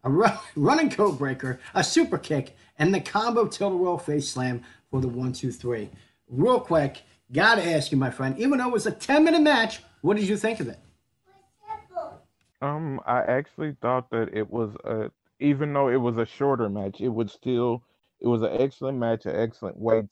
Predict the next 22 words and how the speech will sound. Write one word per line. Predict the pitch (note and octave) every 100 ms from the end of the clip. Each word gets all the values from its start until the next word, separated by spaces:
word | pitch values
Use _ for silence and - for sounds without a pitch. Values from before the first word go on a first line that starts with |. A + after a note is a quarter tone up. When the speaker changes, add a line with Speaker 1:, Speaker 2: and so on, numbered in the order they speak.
| -
Speaker 2:
to | A2 G#2 G2+ - _ _ _
showcase | - B2+ B2 B2 A#2+ G#2 G#2 -
the, | G2 G#2 G2+ G2 F#2+ - -
um, | A2 G2+ F#2+ G2+ G2 _ _ _ _ _ _ _ _ _ _ _ _ _ _ _ _ _ _ - -
to | B2+
showcase | - C#3 B2 C3+ A#2+
both | G#2+ G#2 A2 A#2 -
teams | A#2 A#2+ C3+ C#3 - _ _ _ _ _
and | - A2
allow | G#2+ G#2+ A2
both | G#2 A2 G#2+
teams | - A#2+ A2+ -
to | A2+
pull | - B2 A2+
off | A2+ -
some | G#2+ C#2+
ex-, | F#2 - -
some | G#2+
excellent | G#2 G2+ G#2+ G#2+
moves, | A#2 A2 A2
like | G2+ G2
you | G#2